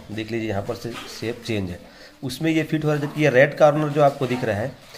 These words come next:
ये, ये जगह है दोस्तों, जो अभी मैंने आपको दिखाया था, देखिए ये वाली जगह, ये, ये पाउच जिसके अंदर की tank guard का हमारा जो है वो body जाता है। तो देख लीजिए ये इसका shape देखिए आप,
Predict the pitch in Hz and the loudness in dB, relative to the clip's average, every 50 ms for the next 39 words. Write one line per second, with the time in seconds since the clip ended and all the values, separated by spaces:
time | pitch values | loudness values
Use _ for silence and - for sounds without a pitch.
0 | - - _ _ 127 117 127 143 147 156 165 175 - 143 139 135 143 123 127 117 | -20 -20 _ _ -8 -4 -2 -2 0 -2 -2 -4 -6 -4 0 0 2 4 2 2
1 | 110 110 110 107 104 - - 110 113 107 101 117 110 113 113 110 107 101 98 - | 4 2 0 0 -2 -4 -2 0 0 0 0 0 0 0 2 2 2 2 0 0
2 | - 104 101 95 - 95 92 92 98 92 92 90 - 101 98 98 101 92 87 87 | -4 -4 -4 -2 -4 -4 -4 -2 -4 -6 -6 -8 -8 -6 -4 -2 -2 -2 -2 -4
3 | 87 85 87 82 85 87 - 104 104 98 92 - - - - 117 117 117 - 117 | -4 -4 -4 -4 -4 -6 -6 -6 -6 -6 -6 -8 -12 -10 -4 -4 -4 0 2 2
4 | 107 110 110 - - - - - 123 110 - - 131 123 123 123 131 123 - - | 2 2 0 -4 -8 -12 -14 -12 -10 -10 -6 -2 -2 -2 2 4 2 2 2 -2
5 | 165 190 - - - - - - - - - - 127 127 131 135 127 127 117 - | -6 -8 -8 -12 -14 -14 -14 -14 -14 -14 -2 2 4 4 4 6 4 4 4 4
6 | - 131 139 139 - - - - - - - - - - 110 113 117 117 117 117 | 0 -2 -2 -2 -6 -12 -18 -20 -20 -20 -20 -18 -12 -10 -6 -2 0 0 0 0
7 | 117 117 117 120 131 147 135 120 110 104 120 113 110 101 92 - 95 90 87 - | 0 -2 -2 -2 -2 0 2 2 2 2 0 0 -2 -2 -2 -2 -4 -4 -4 -8
8 | - - - _ - - - - - - - - _ _ - 127 123 127 127 127 | -12 -18 -20 _ -20 -20 -20 -20 -20 -20 -20 -20 _ _ -10 -8 -6 -6 -6 -4
9 | 151 151 143 156 156 156 147 127 131 139 151 160 170 - - - - - - _ | -4 -4 -2 -2 -2 -2 -2 -2 -2 -2 -2 -2 -2 -4 -6 -10 -18 -20 -20 _
10 | - 117 - - - 170 160 - 165 160 147 135 139 131 135 143 139 127 117 113 | -14 -14 -8 -2 0 0 2 2 0 0 2 2 0 0 0 2 2 4 4 4
11 | 123 - - | 2 0 -6